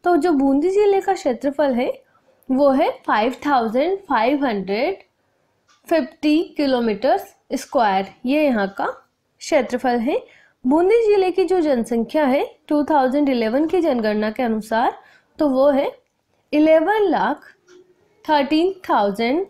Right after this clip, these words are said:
सेवन हंड्रेड ट्वेंटी फ़ाइव यहाँ की पॉपुलेशन है टोटल। और यहाँ का जो संभागीय मुख्यालय है ये कोटा है यहाँ का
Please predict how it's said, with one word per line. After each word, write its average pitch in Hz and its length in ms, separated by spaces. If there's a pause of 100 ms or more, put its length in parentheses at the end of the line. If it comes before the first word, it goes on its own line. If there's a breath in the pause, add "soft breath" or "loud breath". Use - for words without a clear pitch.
सेवन 294 400
हंड्रेड 233 480
ट्वेंटी 240 440 (340)
फ़ाइव 233 260
यहाँ 208 280
की 320 180 (220)
पॉपुलेशन 240 640
है 320 160
टोटल। 339 340 (520 soft breath)
और 311 200
यहाँ 285 320
का 392 120
जो 392 160
संभागीय 233 580
मुख्यालय 220 500
है 220 200
ये 269 180 (440)
कोटा 233 400
है 294 160
यहाँ 240 240
का - 140